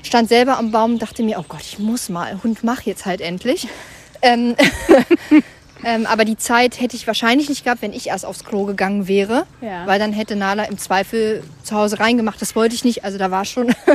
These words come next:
Speaker 1: <laughs> Druck sozusagen auf beiden Seiten.
Speaker 2: Ja, Gefahr im Verzug.
Speaker 1: Ja, genau. Und, ähm, aber natürlich hatten wir Diskussionen am Anfang. Sie wollte nicht zur Ruhe kommen. Sie hat Sachen kaputt gemacht. Spielsachen, ne? Also
Speaker 2: Mhm.
Speaker 1: da sind auch schon, wie ga-, bei jedem
Speaker 2: Was hat sie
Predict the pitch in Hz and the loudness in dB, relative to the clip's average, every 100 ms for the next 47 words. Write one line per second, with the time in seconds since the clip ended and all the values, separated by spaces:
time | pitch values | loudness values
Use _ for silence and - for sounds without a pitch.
0 | - - - - - - - 240 208 285 | 2 -12 -18 -20 -20 -20 -10 -6 2 2
1 | - 262 233 269 - 240 240 247 220 226 | 0 -6 -2 -2 2 4 4 2 2 2
2 | 240 208 226 - 233 - 185 180 180 - | 2 0 0 -2 -6 -4 -4 -2 -4 -2
3 | 196 190 202 185 - 302 - - - - | 0 0 -2 -4 0 -2 -2 -20 -18 0
4 | 254 262 254 220 208 226 254 - 233 226 | 4 4 4 0 -2 0 -2 -2 0 2
5 | 226 220 - - 208 208 208 - 240 233 | 0 -2 -4 -2 0 -2 -4 -2 2 2
6 | 269 277 - 247 285 240 226 - 240 - | 2 -2 -2 -2 -2 -2 -4 -6 -6 -2
7 | 233 220 175 196 220 214 214 220 214 226 | -2 -2 -2 -4 -4 -6 -6 -2 -2 0
8 | 233 - 233 196 202 202 - 196 185 196 | -4 -4 -4 -2 0 0 0 -6 -4 -6
9 | 208 226 - 220 - 254 214 - 208 240 | -8 -12 -8 -10 -8 -8 -8 -6 -6 -4
10 | 202 180 185 - - - - - - - | -4 -4 -6 -10 -14 -16 -20 -20 -18 -12
11 | - 214 233 208 202 202 214 196 196 247 | -8 0 2 2 0 -4 -6 -4 -2 0
12 | 208 190 208 202 196 254 208 202 226 - | 2 6 6 6 4 2 0 2 0 2
13 | - 294 - 320 330 311 247 269 381 370 | 2 2 0 2 2 2 -2 0 0 0
14 | - 285 269 320 254 233 247 311 302 294 | -4 -8 0 2 2 0 -4 -2 -2 -4
15 | 269 | -4